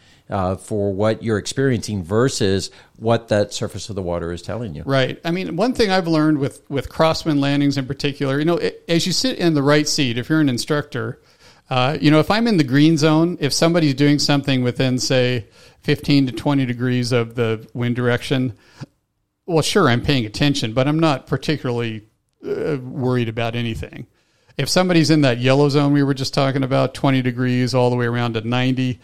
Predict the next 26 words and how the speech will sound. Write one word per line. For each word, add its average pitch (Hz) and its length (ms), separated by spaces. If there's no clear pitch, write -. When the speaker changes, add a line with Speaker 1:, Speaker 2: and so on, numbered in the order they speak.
Speaker 2:
as 131 180
an 131 120
instructor, 147 500
you're 131 160
sitting 139 260
there 127 140
thinking, 123 320
"Okay, 147 280
I - 20
really 131 240
gotta 117 220
pay 120 180
attention 117 440
here. 123 240
I 127 80
gotta, 127 360
I 139 120
gotta 127 200
cover 139 360
the 123 80
downwind." 135 320
Speaker 1:
Do 151 80
I 139 120
let 175 200
him 127 300
do, 156 380